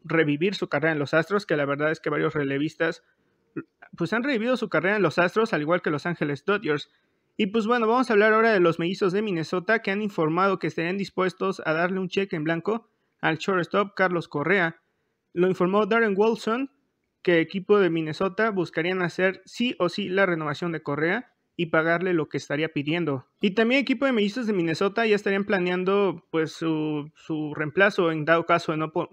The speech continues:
de, en dado, en dado caso de no conseguir nada con Correa. Estarían buscando a Sander Bogaerts, que de hecho ya hay negociaciones con él,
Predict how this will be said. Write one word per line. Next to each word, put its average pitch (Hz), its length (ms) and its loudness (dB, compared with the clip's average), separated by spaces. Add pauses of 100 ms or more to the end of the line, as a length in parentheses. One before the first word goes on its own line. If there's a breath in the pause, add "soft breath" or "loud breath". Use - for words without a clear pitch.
(100)
de, 160 140 -2
en 170 340 -2
dado, 262 180 4 (140)
en 202 100 2
dado 262 220 6
caso 254 240 2
de 220 40 0
no 220 100 0
conseguir 190 300 2
nada 196 140 2
con 175 160 -6
Correa. 160 400 0 (380 soft breath)
Estarían 185 400 4
buscando 196 500 2
a 143 100 4
Sander 214 300 -2
Bogaerts, 175 400 2
que 180 100 0
de 151 100 -2
hecho 165 180 -2
ya 170 100 -2
hay 170 80 -2
negociaciones 156 640 -6
con 139 200 -8
él, 208 220 -6